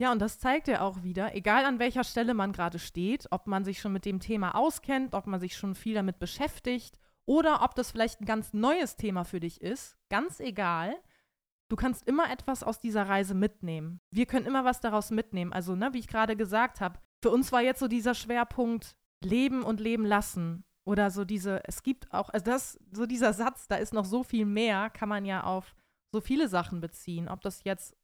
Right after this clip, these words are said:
unsere Mitmenschen sind, ob das andere Länder sind, andere Kulturen, Arten, wie man, wie wir leben. Also unglaublich viel. Ja, ich sag mal so, wir lernen nie aus. Da gibt es immer irgendwas Neues zu entdecken und zu sehen. Und selbst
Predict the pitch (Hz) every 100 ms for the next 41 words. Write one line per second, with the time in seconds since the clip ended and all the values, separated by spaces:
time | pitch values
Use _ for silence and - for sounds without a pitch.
0 | - 196 185 190 269 - 240 226 - 220
1 | 185 202 202 202 - - _ _ _ _
2 | - 190 - 196 - - 202 214 202 220
3 | 254 247 214 208 - 196 202 196 - 226
4 | 220 - 277 269 240 226 220 - 196 -
5 | 208 208 208 208 196 202 208 208 233 254
6 | 226 220 220 214 - _ _ _ _ _
7 | _ _ _ _ 226 208 - 277 294 254
8 | 240 214 - 196 180 170 202 208 _ 226
9 | 294 208 254 247 240 254 233 202 214 226
10 | 226 240 311 - 151 147 - - 180 -
11 | 196 196 214 233 - 302 311 190 185 185
12 | 175 190 180 170 175 - 196 170 170 165
13 | 180 165 165 - 165 151 156 156 170 180
14 | 214 -